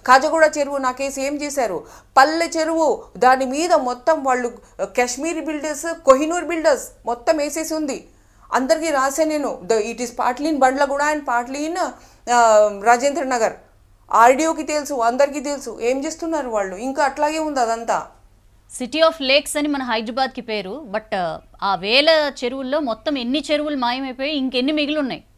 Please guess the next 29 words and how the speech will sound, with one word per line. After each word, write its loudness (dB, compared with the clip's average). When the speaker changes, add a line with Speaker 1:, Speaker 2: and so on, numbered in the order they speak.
Speaker 1:
చూడండి, -6
న్యూమరిక్ -4
ఎన్యూమరేషన్ -4
మన -4
దగ్గర 2
చాలా 2
రాంగ్గా 4
ఉంది. -4
ప్రతిదీ -2
కాపాడుకోవాలంటే 0
ఫస్ట్ -8
డేటాబేస్ -2
చాలా -2
పక్కాగా -2
ఉండాలండి. -10
And -2
I -2
can -4
tell 2
you -4
with 0
full 0
confidence -2
that 2
the -4
database 0
is -8
totally -2
muffled. -4